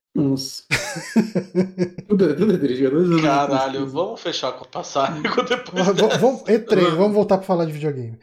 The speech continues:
Speaker 3: Vamos, vamos, por favor.
Speaker 1: Fechou.
Speaker 3: Eu fiquei muito sur-, eu, eu, eu fiquei muito surpreso das coisas que eu vi, gostei bastante. É, não esperava noventa por cento das coisas, como eu disse no começo, minha expectativa tava bem baixa.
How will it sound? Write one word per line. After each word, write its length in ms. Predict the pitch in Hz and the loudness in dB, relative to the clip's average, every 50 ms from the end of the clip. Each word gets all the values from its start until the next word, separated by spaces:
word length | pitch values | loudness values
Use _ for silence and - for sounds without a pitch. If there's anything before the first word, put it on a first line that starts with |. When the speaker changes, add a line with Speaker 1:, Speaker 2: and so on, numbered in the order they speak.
| _ _ | _ _
Speaker 3:
Vamos, 480 | 151 131 156 170 165 160 151 151 143 139 | -8 0 2 2 2 2 0 -2 -4 -4
vamos, 260 | 151 156 156 156 - | -4 -4 -4 -6 -12
por 60 | - | -6
favor. 640 | - 175 170 143 - 123 123 123 123 127 127 127 _ _ - 143 - - - 160 - - - - _ _ _ _ _ _ _ _ _ _ _ _ _ _ _ _ _ _ _ _ _ _ | -2 0 0 0 -2 -6 -10 -10 -10 -10 -12 -14 _ _ -10 -10 -10 -10 -12 -14 -16 -16 -20 -20 _ _ _ _ _ _ _ _ _ _ _ _ _ _ _ _ _ _ _ _ _ _
Speaker 1:
Fechou. 240 | 196 190 - - 127 | 0 0 2 0 -2
Speaker 3:
Eu 120 | 101 98 - - | -2 -4 -12 -18
fiquei 180 | - - - 156 | -18 -16 -14 -14
muito 160 | 165 165 - | -14 -14 -16
sur-, 160 | - - - - | -18 -18 -14 -10
eu, 240 | 151 143 143 143 135 | -6 -4 -4 -4 -4
eu, 220 | 139 131 147 139 | -6 -6 -6 -8
eu 60 | 135 | -8
fiquei 180 | 139 - - 131 | -10 -10 -12 -10
muito 160 | 147 165 151 | -4 -4 -4
surpreso 380 | - 151 - - 131 127 120 120 | -4 -4 -10 -10 -10 -10 -8 -8
das 120 | 117 - | -10 -10
coisas 220 | - - 113 107 | -10 -10 -12 -12
que 80 | - - | -12 -14
eu 60 | 107 107 | -16 -14
vi, 220 | 104 110 113 117 | -14 -16 -16 -16
gostei 280 | 117 113 107 - 117 104 | -16 -16 -14 -14 -12 -12
bastante. 720 | 107 104 - - 107 107 113 127 - - - - - - _ _ _ _ | -12 -12 -12 -12 -12 -12 -12 -10 -10 -10 -10 -10 -14 -20 _ _ _ _
É, 160 | - 110 113 113 | -2 -2 -2 0
não 120 | 120 135 | -2 -2
esperava 420 | 139 127 - 139 131 127 127 123 131 | -4 -2 0 0 2 2 2 0 -2
noventa 280 | 123 120 135 139 - 139 | -6 -8 -10 -10 -10 -12
por 40 | - | -12
cento 180 | - 131 123 | -12 -12 -12
das 120 | 120 113 - | -12 -12 -10
coisas, 260 | - 120 123 127 - | -10 -10 -10 -10 -10
como 160 | - 139 127 | -12 -14 -16
eu 40 | 120 | -14
disse 240 | 117 117 - - 120 | -12 -12 -12 -12 -14
no 60 | 110 | -16
começo, 360 | 113 110 110 104 - - 107 107 | -14 -12 -12 -12 -12 -12 -14 -14
minha 80 | 110 | -12
expectativa 540 | 107 - - 113 107 - 113 - - 110 110 | -14 -14 -14 -14 -14 -12 -12 -12 -10 -12 -10
tava 200 | 107 113 107 110 | -8 -8 -8 -8
bem 180 | 107 117 135 147 | -10 -10 -10 -2
baixa. 500 | 143 117 - 120 - - - - 170 | 0 2 2 2 0 -2 -4 -8 -10